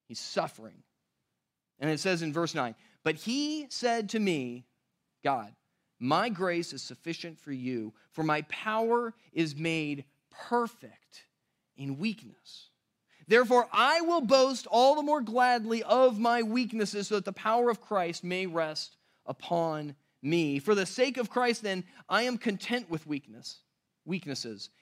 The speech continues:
insults, hardships, persecutions, and calamities. For when I am weak, then I am strong." You see, there's no shame in it. We point to the cross. We go, "Yeah, I'm suffering, and I'm suffering because of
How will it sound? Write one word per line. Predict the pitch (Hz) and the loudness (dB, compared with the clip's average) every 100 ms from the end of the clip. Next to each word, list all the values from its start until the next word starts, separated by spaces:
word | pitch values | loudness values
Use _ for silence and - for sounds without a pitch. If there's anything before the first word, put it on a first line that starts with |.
| - | -2
insults, | 202 196 208 208 - | 0 0 0 -2 -4
hardships, | - 196 185 202 190 | -2 0 0 -6 -10
persecutions, | - - 196 180 - 190 180 170 | -8 -6 -6 -6 -10 -8 -8 -10
and | 160 | -12
calamities. | 151 143 120 110 98 - _ _ | -8 -8 -8 -10 -14 -20 _ _
For | 175 | -2
when | 147 151 220 240 | 0 0 0 0
I | 247 196 | -2 -2
am | 196 185 156 | -2 -2 -4
weak, | 143 127 117 _ _ - | -6 -8 -14 _ _ -18
then | 127 175 175 156 147 - | -4 0 0 -2 -8 -10
I | 139 | -8
am | 131 117 | -8 -10
strong." | - - 123 117 95 _ _ _ _ _ _ _ _ _ - | -16 -14 -10 -10 -12 _ _ _ _ _ _ _ _ _ -6
You | |
see, | 185 247 | 0 2
there's | 269 208 | 2 2
no | 294 294 | 4 4
shame | - - 262 330 370 208 | 2 -2 -2 0 2 2
in | 190 | 2
it. | 302 - - - | 0 -4 -8 2
We | 277 | 4
point | 220 302 320 | 4 2 2
to | 277 | 0
the | 262 | 2
cross. | 302 381 220 127 - - - _ _ _ _ _ _ _ _ _ _ _ | 4 6 4 -2 -10 -16 -20 _ _ _ _ _ _ _ _ _ _ _
We | - | 0
go, | 277 | 2
"Yeah, | 330 330 | 6 6
I'm | 285 | 4
suffering, | 226 320 349 277 247 220 | 2 2 2 4 4 4
and | |
I'm | 240 | 2
suffering | 233 294 302 302 | 2 2 2 2
because | 254 269 247 | 4 4 4
of | 233 | 2